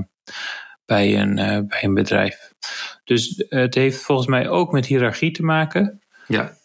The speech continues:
Speaker 1: Ehm, en ik denk dat het effect wel sterker is in een omgeving waarin dat belangrijk is. Waar, en waar volgens mij ook dan automatisch mensen werken met, met zulke eigenschappen.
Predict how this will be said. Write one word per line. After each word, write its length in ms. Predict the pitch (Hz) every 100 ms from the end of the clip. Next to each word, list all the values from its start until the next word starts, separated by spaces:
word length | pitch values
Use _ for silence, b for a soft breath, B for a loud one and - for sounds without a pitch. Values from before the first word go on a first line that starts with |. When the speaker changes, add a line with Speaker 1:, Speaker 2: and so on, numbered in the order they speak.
| _ _ _ -
Speaker 1:
Ehm, 580 | 120 120 120 120 120
en 280 | 127 135 127
ik 140 | 127 123
denk 180 | 131
dat 100 | 127
het 100 | 123
effect 360 | 123 135 143 123
wel 160 | 127 139
sterker 460 | - 151 147 139
is 140 | 131 123
in 100 | 123
een 60 |
omgeving 580 | 123 127 117 127 117 120
waarin 240 | 117 117 113
dat 220 | 110 101
belangrijk 520 | 117 117 117 101 98
is. 160 | 104 104
Waar, 260 | 107 110
en 320 | - 120 117 110
waar 240 | 110 110
volgens 300 | - 107 -
mij 280 | 110 107 98
ook 180 | 101 110
dan 160 | 107
automatisch 760 | - 107 - 110 104 110 - - B B B B
mensen 380 | 117 120 110 107
werken 320 | 113 113 107
met, 300 | 110 104 - _ _
met 300 | - 127 117
zulke 240 | - 117 -
eigenschappen. 720 | 110 - - - - -